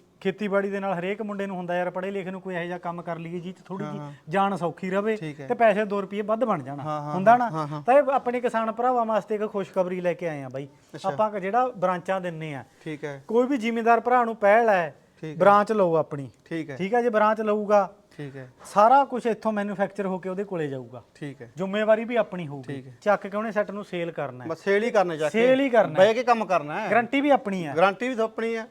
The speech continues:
Speaker 1: ਤੇ
Speaker 2: ਬਸ ਹੁਣ ਤੱਕ ਬਹਿ ਕੇ ਵੇਚਣਾ ਹੈ।
Speaker 1: ਵੇਚਣਾ ਹੈ ਤੇ
Speaker 2: ਠੀਕ
Speaker 1: ਬਹੁਤ
Speaker 2: ਹੈ।
Speaker 1: ਵਧੀਆ ਪ੍ਰੋਫਿਟ ਹੈ ਬਾਈ।
Speaker 2: ਠੀਕ
Speaker 1: ਤੁਸੀਂ
Speaker 2: ਹੈ।
Speaker 1: ਐਂ ਮੰਨੋ ਵੀ ਮੈਂ ਇੰਨਾ ਕੁ ਕਹਿ ਸਕਦਾ ਬਾਈ,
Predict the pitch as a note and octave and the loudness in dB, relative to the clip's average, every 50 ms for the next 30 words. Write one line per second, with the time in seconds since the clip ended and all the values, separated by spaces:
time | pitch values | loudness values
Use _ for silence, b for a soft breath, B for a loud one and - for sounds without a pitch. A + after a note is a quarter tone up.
0 | b b b b - A#3 B3+ C#4+ A#3+ B3+ C4+ C4 C4+ A#3+ G3 G#3+ A#3+ C4 C#4 C4 | b b b b 6 8 8 8 8 6 4 4 4 4 6 8 8 6 6 4
1 | A3 A3+ G#3 - F#3+ E3 B2+ - G3+ B3 B3 B3 B3 A#3 G#3+ F#3+ E3 C#3+ C3 - | 2 2 2 0 -2 -4 2 6 8 8 8 6 4 -2 -2 -2 -4 -6 -8 -6
2 | - B3 G3+ F3+ A#3+ C#4 D4+ D4+ D#4 C4+ G3 D3 F#3 G#3 A#3 C#4 D#4 D4+ C#4 B3+ | -6 -2 0 4 6 6 6 6 4 0 0 2 2 2 4 6 6 6 6 6
3 | B3+ A#3 G3+ D#3+ - G3 E3 C#3 C#3 D#3+ D3+ - _ _ - D#3 D3+ C3 A3+ A3 | 4 4 2 2 -2 -4 -4 -4 -6 -8 -10 -12 _ _ -10 -8 -8 -6 -4 -2
4 | C4 C4 C4 B3+ A#3+ A#3+ A#3 B3 A#3+ B3 B3 B3 B3+ A#3+ A#3+ A#3 A#3+ A#3+ A3+ A#3 | 0 0 0 0 -2 -2 -4 -4 -4 -4 -2 0 0 0 0 -2 -2 -2 -2 -2
5 | A3 - G3 F3+ F#3+ F#3 G#3 G3 F#3 F3 F3 E3 D#3 E3 E3 D#3 | -2 -2 0 0 0 0 -2 -2 -2 -4 -6 -6 -6 -8 -8 -10